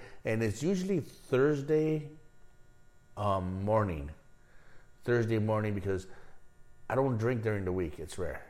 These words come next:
you know. I don't, I'm busy. I, I just, not, not a thing. But on Friday and Saturday,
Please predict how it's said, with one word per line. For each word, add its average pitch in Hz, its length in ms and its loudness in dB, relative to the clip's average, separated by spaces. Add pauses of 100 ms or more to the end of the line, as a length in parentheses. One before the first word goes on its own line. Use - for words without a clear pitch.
(120)
you 82 100 -8
know. 95 200 -4 (300)
I 85 100 -2
don't, 98 220 0
I'm 90 260 -2
busy. 101 320 4
I, 95 180 0
I 90 60 0
just, 101 340 -4
not, 87 240 -4
not 87 140 -4
a 82 40 -2
thing. 95 280 -4 (460)
But 101 220 6
on 90 160 -4
Friday 107 360 4
and 95 80 0
Saturday, 101 460 0